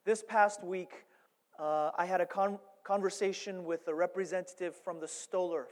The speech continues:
Foundation. And some of you know about this. Um, in fact, some of your, a good number of your kids are beneficiaries. If you've gone to summer camp, if you've gone to summer camp through Woven,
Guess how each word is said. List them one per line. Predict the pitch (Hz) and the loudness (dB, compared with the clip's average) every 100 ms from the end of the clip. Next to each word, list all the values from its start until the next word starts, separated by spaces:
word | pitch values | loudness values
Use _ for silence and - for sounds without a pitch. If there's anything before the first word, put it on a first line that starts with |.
| - | -10
Foundation. | 147 135 135 - 165 127 - _ - - _ - | -10 -8 -10 -10 -14 -14 -20 _ -20 -20 _ -10
And | 151 151 151 | -4 -4 -4
some | - 185 | -4 -2
of | 170 | -2
you | 175 175 | -4 -6
know | 170 175 170 | 2 4 4
about | 170 160 165 - | 4 2 2 0
this. | 165 156 - - | -4 -2 -6 -14
Um, | 151 143 139 - - | -6 -6 -6 -14 -20
in | 165 | -20
fact, | - 170 160 | -2 0 0
some | 202 180 | -4 -4
of | 156 | -4
your, | 156 | -6
a | 147 | -6
good | 175 | -8
number | 175 170 | -8 -8
of | 156 | -8
your | 143 139 - | -10 -12 -10
kids | 202 170 139 - - _ _ _ | -6 -6 -6 -16 -18 _ _ _
are | 160 | -4
beneficiaries. | 156 160 151 - 196 - 175 139 120 110 - | -2 -2 -4 -8 -8 -6 -2 -2 -2 -6 -14
If | 147 175 | -14 -8
you've | 202 196 | -8 0
gone | 208 202 | 2 2
to | 180 | -4
summer | - 208 190 175 | -6 -4 -4 -6
camp, | - 208 170 196 - _ _ _ _ - | -4 0 0 -2 -10 _ _ _ _ -20
if | 180 | -12
you've | 185 | -4
gone | 214 214 | -2 -2
to | 196 | -2
summer | - 190 | -4 -4
camp | 185 - 190 185 | -4 -4 -4 -4
through | 185 | -6
Woven, | 170 170 170 165 | -2 0 0 -4